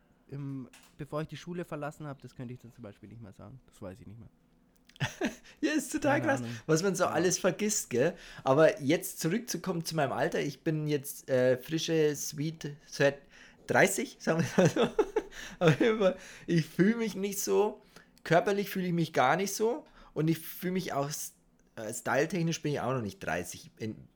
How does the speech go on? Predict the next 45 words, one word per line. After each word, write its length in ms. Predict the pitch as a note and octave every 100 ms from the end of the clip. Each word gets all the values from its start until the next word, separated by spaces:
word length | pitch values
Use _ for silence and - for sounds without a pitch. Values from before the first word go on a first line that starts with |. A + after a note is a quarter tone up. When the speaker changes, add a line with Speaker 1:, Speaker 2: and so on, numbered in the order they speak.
| C#2+
Speaker 2:
in 160 | G#2
meinen 200 | A2 G#2 G2+
Dreißigern 500 | G2 A2 A2 G2+ F2
angekommen. 420 | G2 G2+ B2 A#2
Ich 40 |
fühle 140 | A2+ C#3
mich 100 | C3+
immer 140 | C#3+
noch 140 | C#3+ C3
so, 120 | C3
als 160 | B2+
wär 120 | B2 B2
ich, 200 | B2 A#2+
wär 120 | A#2
ich, 280 | A#2+ A#2 -
äh, 300 | A#2 A2 G#2 - _
Zuckersüße 500 | - C3+ C3 B2+ A#2
zwanzig 500 | A#2 A#2 C3 C3+ A#2
und 100 | A2+
würd 100 | A2+
mich 120 | A#2 -
so 80 | F#2
anziehen 420 | A2+ B2+ C3+ B2
wie 120 | B2
damals, 640 | - G#2 C3 G#2+ A#2 A#2
so, 260 | A2+ A#2+ E3+ - -
von, 200 | - B2+ B2
vom 200 | C3+ B2
Klamottenstil 560 | B2 B2+ A#2+ - B2
her. 100 | A2+
Weißt 160 | A2 A#2+
du, 40 |
ich 80 | -
trage 180 | B2+ A#2+
immer 120 | C#3
noch 140 | C3+ B2
Speaker 1:
Ja. 60 |
Speaker 2:
lässige 360 | B2+ C3 B2+ B2+
Sneakers, 600 | A#2+ C#3 C#3 C#3+ C3 C3
lässige 420 | C3 C3 B2 C3
Hosen 240 | C3+ C#3 C3+
und 100 | B2
ein 80 |
paar 200 | B2+ A#2+
Hütchen 420 | C3 E3 - C3+